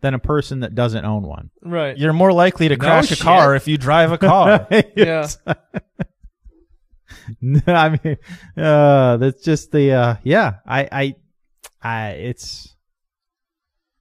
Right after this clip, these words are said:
Speaker 1: it, it doesn't make any sense to me how a person can read the Second Amendment and then think it's okay. And, and another thing is,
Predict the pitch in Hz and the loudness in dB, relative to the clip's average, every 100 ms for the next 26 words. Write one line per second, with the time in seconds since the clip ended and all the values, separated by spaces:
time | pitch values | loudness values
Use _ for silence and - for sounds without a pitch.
0 | _ _ _ _ _ 98 - 120 117 131 | _ _ _ _ _ -10 -8 -8 -4 -4
1 | 135 131 135 143 135 123 143 147 - 120 | -6 -6 -6 -6 -6 -6 -8 -10 -10 -8
2 | 117 110 120 120 - _ _ _ 113 - | -6 -4 -4 -4 -8 _ _ _ -14 -4
3 | 147 139 135 120 117 _ _ _ _ _ | -2 -2 -4 -10 -12 _ _ _ _ _
4 | _ _ - 143 127 123 120 120 113 143 | _ _ -8 -4 -2 -4 -8 -10 -2 0
5 | 156 127 - 139 127 117 131 113 98 95 | -2 -4 -6 -4 -4 -4 -4 -4 -6 -10
6 | - - 120 117 107 - 117 131 127 135 | -14 -10 -6 -6 -8 -14 -8 -6 -4 -6
7 | 127 120 131 123 - 120 107 98 95 - | -4 -4 -2 -4 -2 -4 -4 -6 -8 -14
8 | _ _ _ _ _ _ _ _ - 170 | _ _ _ _ _ _ _ _ -2 -2
9 | 185 196 190 202 269 240 151 131 131 139 | 0 0 2 2 2 0 -2 -2 0 0
10 | 131 | -2